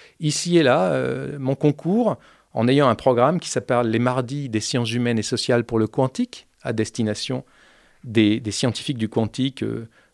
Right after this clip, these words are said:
donc plutôt du, du, du pôle innovation, de l'autre côté de la ville, par rapport à l'Université Grenoble-Alpes, et puis aussi un,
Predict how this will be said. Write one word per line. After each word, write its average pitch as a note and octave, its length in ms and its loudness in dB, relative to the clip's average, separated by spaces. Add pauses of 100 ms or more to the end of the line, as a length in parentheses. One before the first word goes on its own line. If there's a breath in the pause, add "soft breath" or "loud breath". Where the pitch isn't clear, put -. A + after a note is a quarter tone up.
donc A2 200 -6
plutôt B2+ 440 0
du, A2 220 -10
du, A#2 100 -16
du C#3 260 -12
pôle C3 300 4
innovation, A#2+ 600 4
de A2 240 -8
l'autre A2+ 260 -4
côté A2 260 -2
de A2 80 -4
la G#2+ 80 0
ville, G3+ 280 -2 (880)
par F#2 120 -4
rapport G2+ 240 0
à G#2+ 40 0
l'Université G2 360 -4
Grenoble-Alpes, A2+ 600 0 (460 loud breath)
et B2 80 -2
puis A3+ 260 2
aussi G#3+ 340 2
un, A#2 280 0